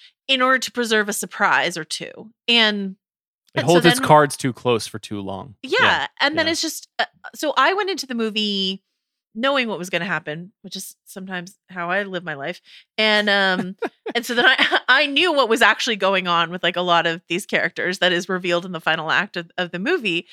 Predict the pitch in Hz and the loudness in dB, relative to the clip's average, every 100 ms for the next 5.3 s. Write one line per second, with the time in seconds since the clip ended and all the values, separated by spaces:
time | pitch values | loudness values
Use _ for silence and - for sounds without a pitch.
0 | - - - _ _ _ _ _ _ - | -20 -20 -20 _ _ _ _ _ _ -4
1 | 302 - 302 392 240 170 _ _ 202 139 | -4 -2 -2 -2 -6 -10 _ _ -6 -4
2 | - 160 _ _ - 185 160 78 101 220 | -8 -12 _ _ -6 -4 -6 -10 -12 -14
3 | - 220 233 226 208 165 113 104 - 226 | -4 0 0 0 -4 -6 -6 -8 0 2
4 | 220 226 - 311 359 370 285 - 247 220 | 2 0 -2 -2 -2 -2 -6 -4 -4 0
5 | 202 196 180 | 2 2 0